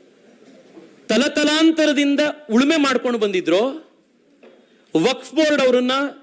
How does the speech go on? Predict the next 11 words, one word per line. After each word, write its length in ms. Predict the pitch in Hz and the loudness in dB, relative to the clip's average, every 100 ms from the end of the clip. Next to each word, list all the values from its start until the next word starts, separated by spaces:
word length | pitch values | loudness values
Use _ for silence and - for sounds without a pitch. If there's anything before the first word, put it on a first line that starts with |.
| _ _ _ _ _ _ - | _ _ _ _ _ _ -8
ಡಿಕ್ಲೇರ್ 360 | 233 233 277 285 | -6 -2 0 0
ಮಾಡ್ತು 680 | 247 226 220 285 294 - - _ _ _ _ _ _ - 214 | -2 -4 -4 -4 -6 -10 -20 _ _ _ _ _ _ -4 -2
as 160 | 254 208 - - _ _ _ _ _ - | 0 -2 -8 -20 _ _ _ _ _ -8
ವಕ್ಫ್ 280 | 170 277 - | -4 -4 -2
ಪ್ರಾಪರ್ಟಿ. 680 | 254 220 214 165 180 226 302 _ _ _ _ _ _ _ _ _ _ _ _ _ _ _ _ - | -2 -2 -2 -6 -6 -10 -12 _ _ _ _ _ _ _ _ _ _ _ _ _ _ _ _ -4
ಆ 80 | 226 | -2
ಡಿಕ್ಲರೇಷನ್ 720 | 220 262 311 320 294 - 277 | -2 -2 0 2 0 0 0
ಅನ್ನ 140 | 262 240 | 2 2
ರೆವೆನ್ಯೂ 360 | 214 277 302 | 2 2 0
ಅಥಾರಿಟೀಸಿಗೆ 640 | 262 240 220 220 208 202 - | 0 0 0 0 0 -2 0
ಕಳಿಸಿದ್ರು. 760 | 175 165 156 208 254 - - | 0 0 2 2 0 -6 -18